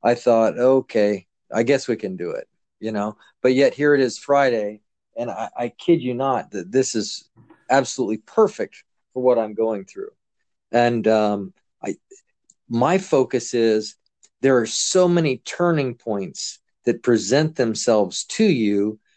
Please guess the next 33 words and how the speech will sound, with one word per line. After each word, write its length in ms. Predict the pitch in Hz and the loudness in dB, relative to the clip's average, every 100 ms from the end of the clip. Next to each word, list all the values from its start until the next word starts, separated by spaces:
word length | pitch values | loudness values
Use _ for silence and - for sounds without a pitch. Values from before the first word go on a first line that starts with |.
| _ _ _ _ _ | _ _ _ _ _
The, 300 | 127 117 110 - | 2 4 2 -4
the 100 | 110 | -4
main 500 | 117 147 160 160 156 | -2 2 2 2 0
thing 360 | 147 139 131 | 0 0 0
that, 160 | 117 - - _ - | 0 0 -4 _ -6
that 180 | 107 - | -4 0
I 180 | 127 | 2
am 200 | 139 127 | 2 2
noticing 540 | 123 143 139 - 113 107 | 4 4 2 -2 -6 -6
is 320 | 104 104 - _ _ | -6 -6 -10 _ _
you 120 | 123 113 | -6 -4
have 340 | 143 147 - | -4 -6 -6
to 100 | 120 | -10
choose 960 | 117 - - 208 147 110 110 107 - - _ _ _ - | -8 -8 0 2 4 2 -2 -6 -12 -16 _ _ _ -4
to 100 | 127 | -2
focus 500 | - 143 143 131 127 | 2 0 2 -2 -2
on 180 | 117 | -4
the 100 | 107 | -6
positive. 580 | 98 123 113 98 92 - - _ _ _ _ - | -4 -2 -2 -4 -12 -18 -18 _ _ _ _ -4
And 260 | 123 123 | 0 2
once 240 | 156 190 190 | 2 2 0
you 60 | |
become 300 | 160 160 151 | 0 0 2
aware 360 | 123 135 175 131 | 2 4 4 4
of 140 | 104 | 2
it, 180 | 113 - _ _ - | 0 -4 _ _ -2
it 220 | 127 - | 0 0
will 300 | 127 175 175 | 2 2 2
pop 300 | 180 160 147 | 0 0 0
its 140 | 143 | -2
head 260 | 160 156 139 | 0 0 0
up 200 | 123 120 | -2 -4
again. 500 | 113 143 165 120 113 | 0 2 2 0 -4